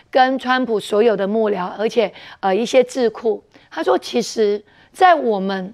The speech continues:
呃，在跟台湾做一些协调或协商，或是开一些会议的时候，其实我们都称呼台湾是大使了。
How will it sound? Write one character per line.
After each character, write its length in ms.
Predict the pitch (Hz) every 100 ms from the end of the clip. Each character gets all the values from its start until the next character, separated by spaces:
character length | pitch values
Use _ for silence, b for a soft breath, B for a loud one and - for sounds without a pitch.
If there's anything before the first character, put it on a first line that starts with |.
| _ _ _ _ _
呃， 280 | - 202 190
在 320 | - - 269 254
跟 440 | 262 247 247 254 B B B
台 260 | - 226 220
湾 300 | 247 254 254 _ _ _ _
做 300 | - 320 254
一 180 | 233 247
些 400 | - 254 233 233 240 -
协 420 | - 226 208 233
调 340 | - 196 185
或 220 | 196 247
协 320 | 220 - 202 202
商， 280 | - 233 226
或 100 | 247
是 160 | 254
开 240 | - - 240
一 80 |
些 160 | 240 240
会 220 | - 240
议 100 | 220
的 140 | 208 202
时 160 | -
候， 240 | 185 214 - B B B
其 220 | - 294
实 180 | 277 254
我 160 | 240 196
们 100 | 190
都 140 | 233
称 300 | 233 233 220
呼 120 | 220
台 220 | 220 196
湾 180 | 190 196
是 140 | 190 214
大 260 | 220 170
使 360 | 170 - -
了。 100 | 208